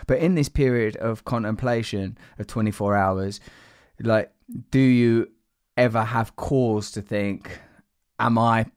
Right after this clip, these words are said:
Ben Shapiro on the right path as a father and as a professional man?" And, like, and, and do you ever feel a, a, an intimate and meaningful connection? You're doing a really good job, in my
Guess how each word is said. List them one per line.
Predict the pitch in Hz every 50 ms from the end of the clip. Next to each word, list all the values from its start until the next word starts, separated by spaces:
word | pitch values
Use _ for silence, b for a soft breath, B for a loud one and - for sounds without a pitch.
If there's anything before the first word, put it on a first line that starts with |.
| _ _ -
Ben | 135 - - - 110 - - 117 113 110
Shapiro | - - - 107 - - 123 117 113 110 104 104 101 101 101 101 101 104 - -
on | - 104 107
the | 107 107
right | 101 104 107 107 107 - - -
path | - - 123 110 107 104 104 107 110 - - - - -
as | - 101 101 101
a | 104 98
father | 92 - - - 104 104 104 101 98 101 101 101 101 101 98 95 95 -
and | - 95 95 95 92 95 90 95
as | 92 98 92 87 95
a | 90 92 87
professional | - 101 - 107 98 - - 98 98
man?" | 98 101 101 101 98 98 98 95 95 95 95 92
And, | 92 90 -
like, | - 98 101 - -
and, | - 104 101 - - - _ _ _
and | - 113 110 110 107 104 101 101 -
do | 117
you | 117 110
ever | 113 110 101 110 104 104 101 _ - - - -
feel | - - - - - - 131 123 117 113 110 104 - - _ -
a, | - 110
a, |
an | - - - - - 113 113 69 87 - 120 - - -
intimate | 156 160 151 123 113 117 117 113 107 107 - - -
and | 107 107 107 110 120
meaningful | 131 131 127 120 113 - - 104
connection? | - 113 104 98 101 - 104 101 98 B B B B
You're | B 135
doing | 170 202 190
a | 170
really | 165 180 185 165 151
good | 143 - 135 127
job, | - 143 120
in | 120 110 117 - -
my | 113 113 117 113